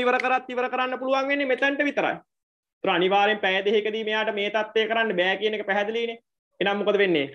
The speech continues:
අන්න එයා එනකොට එයා මේ හරියට වගේ කරලා. එයා මෙන්න මේ හරියට විතර වෙනකම් වගේ කරලා. එතකොට මොකද වෙන්නේ? මට දැන් මේ ටික කරන්න පැය දෙකක් ගියා නම්, වැඩ ටිකෙන් කාලක් කරන්න පැය දෙකක් ගියා නම්, හරිද?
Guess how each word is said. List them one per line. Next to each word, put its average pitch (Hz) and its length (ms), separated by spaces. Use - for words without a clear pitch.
අන්න 180 200
එයා 190 260
එනකොට 180 300
එයා 202 240
මේ 208 280
හරියට 220 340
වගේ 208 240
කරලා. 165 260
එයා 180 200
මෙන්න 190 200
මේ 190 200
හරියට 202 360
විතර 190 180
වෙනකම් 180 340
වගේ 190 240
කරලා. 151 240
එතකොට 196 200
මොකද 196 220
වෙන්නේ? 170 240
මට 160 240
දැන් 180 200
මේ 180 160
ටික 190 200
කරන්න 190 320
පැය 185 160
දෙකක් 202 340
ගියා 190 180
නම්, 165 140
වැඩ 170 160
ටිකෙන් 196 280
කාලක් 190 400
කරන්න 196 260
පැය 170 180
දෙකක් 208 320
ගියා 165 240
නම්, 156 260
හරිද? 175 220